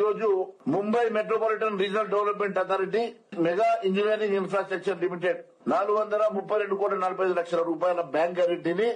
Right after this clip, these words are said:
ఒక ఫేక్ బ్యాంక్ గ్యారెంటీని మెగా కృష్ణారెడ్డి గారు ఇచ్చిన మాట వాస్తవం కాదని అడుగుతున్నాం. నాసి రకమైనటువంటి పనులు చేసిన దానికి ఈయనకు షోకాజ్ నోటీస్, కేంద్ర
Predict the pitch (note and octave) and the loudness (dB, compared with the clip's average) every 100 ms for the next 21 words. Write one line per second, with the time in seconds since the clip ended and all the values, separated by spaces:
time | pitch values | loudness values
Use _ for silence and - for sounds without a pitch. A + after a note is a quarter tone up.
0 | - - - D#3 E3+ E3+ E3+ A3+ G#3+ E3+ | -4 -20 -6 -2 0 0 0 2 2 0
1 | F#3 F#3 F3+ F3+ D#3+ F3 F3+ E3+ E3 - | 0 2 2 2 0 0 0 0 -2 -8
2 | - - - C#3 F3 F3+ E3 - D#3+ D#3 | -20 -12 -4 0 2 0 -2 -2 0 0
3 | D#3 D3+ D#3+ D#3+ D3+ - - - D3+ E3 | 0 0 0 0 -2 -2 -6 -6 -2 0
4 | D#3 D3 D3 C#3 C3+ C3 C#3+ C#3 B2+ C3 | 2 2 0 0 0 -2 -4 -2 -2 0
5 | C3+ B2+ A#2 A2+ A2 - - - B2 F3 | -2 -4 -4 -4 -4 -6 -10 -2 0 2
6 | A3+ A#3 A#3+ A#3 A3+ A3+ A3+ A3 G#3+ - | 0 2 2 2 2 2 2 0 -2 -2
7 | G3+ A3+ A3 G#3 G#3+ G#3 G#3+ G#3 A3+ G3+ | -2 -2 2 0 2 0 0 0 0 2
8 | F#3+ F#3+ - E3+ G#3 G3+ E3+ G#3 A3+ A#3 | 2 -2 -4 0 2 0 2 2 4 4
9 | G#3 G#3 G3+ G#3 - - - - - G3 | 2 2 2 -2 -4 -14 -20 -20 0 2
10 | A3 | 4